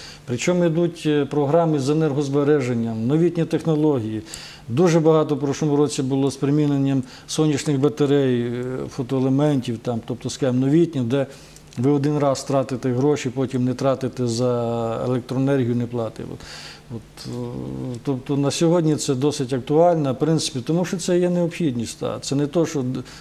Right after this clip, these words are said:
дань якійсь моді, це просто життєва необхідність, це, як, скажімо, в моєму розумінні, це один із самих елементарних, якби, проявів цивілізації взагалі-то,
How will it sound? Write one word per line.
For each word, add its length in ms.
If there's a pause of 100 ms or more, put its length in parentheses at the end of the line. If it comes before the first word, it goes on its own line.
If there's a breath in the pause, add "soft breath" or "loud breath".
дань 280
якійсь 340
моді, 340
це 140
просто 420
життєва 400
необхідність, 540
це, 120
як, 120 (460 loud breath)
скажімо, 1080 (540 loud breath)
в 60
моєму 340
розумінні, 420
це 140
один 380
із 120
самих 320
елементарних, 640 (540 loud breath)
якби, 320 (420)
проявів 420
цивілізації 800
взагалі-то, 520